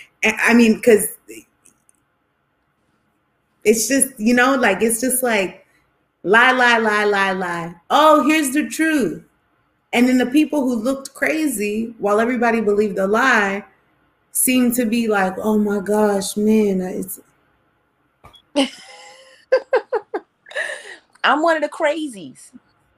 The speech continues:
Speaker 2: I'm one of the crazies because I had been following it before the media started to get on it. Because my clients, because I, I, I take clients,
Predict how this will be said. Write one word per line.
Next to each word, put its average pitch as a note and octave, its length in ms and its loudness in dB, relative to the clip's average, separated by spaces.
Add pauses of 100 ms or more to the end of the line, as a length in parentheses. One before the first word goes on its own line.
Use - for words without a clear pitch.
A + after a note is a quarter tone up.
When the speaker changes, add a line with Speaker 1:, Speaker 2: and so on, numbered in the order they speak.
(440)
Speaker 2:
I'm A#3+ 200 -2
one C4+ 100 -4
of C4+ 60 -6
the B3 60 -6
crazies F#3+ 760 -12 (680)
because G3+ 680 0 (160)
I F#3+ 100 -8
had A#3+ 180 -6
been A#3+ 180 -6
following A#3+ 540 0
it G#3 120 -14
before G3 320 -12
the F3+ 100 -16
media F3+ 560 -8 (880)
started F#3 260 -2
to G3 100 -20
get G3 220 -12
on D3 200 -12
it. - 120 -20 (480)
Because F3+ 340 -6
my F#3 260 -2
clients, E3+ 540 -10
because F3 240 -12
I, F3 300 4
I, D#3+ 300 -2 (160)
I - 140 -14
take - 220 -20
clients, G#3+ 580 -14